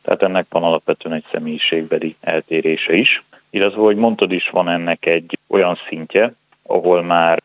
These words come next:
kilóg így abba a tartományból, amit talán egészségesnek nevezhetnénk. Ugye van az a fajta tartomány,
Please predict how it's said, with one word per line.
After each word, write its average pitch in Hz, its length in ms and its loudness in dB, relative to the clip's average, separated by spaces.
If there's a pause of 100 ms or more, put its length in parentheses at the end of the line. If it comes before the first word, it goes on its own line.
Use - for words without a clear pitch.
kilóg 82 420 0
így 80 260 -4
abba 82 240 2
a 78 60 2
tartományból, 78 720 -2
amit 80 220 -4
talán 80 280 0
egészségesnek 80 800 -4
nevezhetnénk. 87 760 -2 (360)
Ugye 98 180 0
van 82 440 0 (140)
az 82 200 0
a 80 300 0
fajta 78 800 -2 (200)
tartomány, 95 680 2